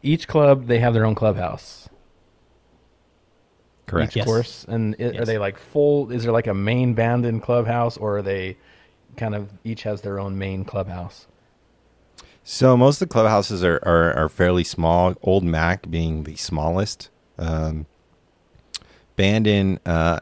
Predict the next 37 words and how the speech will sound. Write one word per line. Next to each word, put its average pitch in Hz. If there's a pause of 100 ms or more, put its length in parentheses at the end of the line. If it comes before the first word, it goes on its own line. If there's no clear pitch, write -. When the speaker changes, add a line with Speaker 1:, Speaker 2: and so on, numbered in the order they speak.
Speaker 2:
has 80
the 82
biggest, 78
obviously, 78 (520)
uh, 78
with 85
where 87
people 92
congregate 82
the 82
most. 82
It 78
has, 76
you 82
know, 76
a 73
restaurant. 82
It -
got, 82
has 82
the 80
big 80
pro 92
shop, 82
the 80
big 78
Bandon 80
pro 82
shop. 80
It's 82
got 76
guest 82
services. 95
It's 80
got 82
some 80
rooms. 104